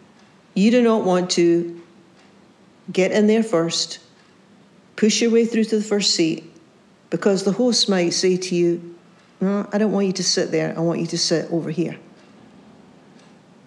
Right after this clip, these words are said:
So be careful. So when he notices all this jockeying for position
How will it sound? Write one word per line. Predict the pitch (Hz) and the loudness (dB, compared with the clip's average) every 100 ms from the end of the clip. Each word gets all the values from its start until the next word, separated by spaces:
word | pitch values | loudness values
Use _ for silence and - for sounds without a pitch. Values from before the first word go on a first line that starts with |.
| - - | -18 -4
So | - 185 175 170 170 - - - - | 0 4 4 2 -2 -10 -20 -10 -4
be | 170 | -2
careful. | - 254 - 135 - 165 - _ _ _ - - _ - | 0 0 0 -6 -6 -12 -18 _ _ _ -20 -20 _ -6
So | - 226 | 2 4
when | 226 220 | 6 4
he | 202 | 4
notices | 214 269 392 349 - 202 196 | 6 4 4 2 4 2 2
all | - 220 226 | 2 4 4
this | 202 196 196 - - - - - - _ _ _ _ _ _ - | 4 2 2 2 0 0 -4 -12 -20 _ _ _ _ _ _ -14
jockeying | 139 226 226 226 240 208 196 190 | 0 4 4 2 2 4 2 2
for | 196 180 | 2 2
position | 180 185 156 226 226 175 - 165 | 2 0 2 2 2 0 -2 -6